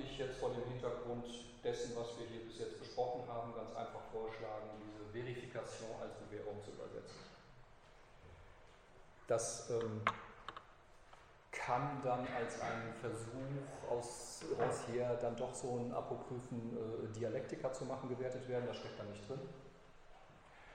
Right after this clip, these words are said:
Aber letztlich besetzt dieser Begriff der Verifikation bei ihm exakt den systematischen Punkt, den Hegel mit Bewährung. Das heißt, ein Erscheinen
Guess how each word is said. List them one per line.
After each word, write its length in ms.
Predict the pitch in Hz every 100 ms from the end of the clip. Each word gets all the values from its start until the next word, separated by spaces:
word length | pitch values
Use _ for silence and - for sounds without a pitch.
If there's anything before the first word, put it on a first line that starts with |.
| - - -
Aber 200 | 123 117
letztlich 720 | 127 123 135 135 135 - - - - - - - - - - - - - - - - - - - - - - - - -
besetzt 500 | 127 - 131 - -
dieser 180 | 127 123
Begriff 500 | 120 123 117 - -
der 80 | 117
Verifikation 800 | 117 117 120 - 117 113 - 139 156 - - -
bei 100 | 113
ihm 400 | 120 131 135 135 - - - -
exakt 580 | 135 131 135 123 - - - 120
den 180 | 123 120
systematischen 680 | 120 117 110 110 110 113 -
Punkt, 220 | 110 107
den 100 | 113
Hegel 300 | 98 104 104 101
mit 160 | 104
Bewährung. 480 | - 101 107 101 98 98 - - -
Das 180 | 107 -
heißt, 460 | 110 113 117 - - - - - - - -
ein 140 | 113
Erscheinen 400 | 110 113 117 117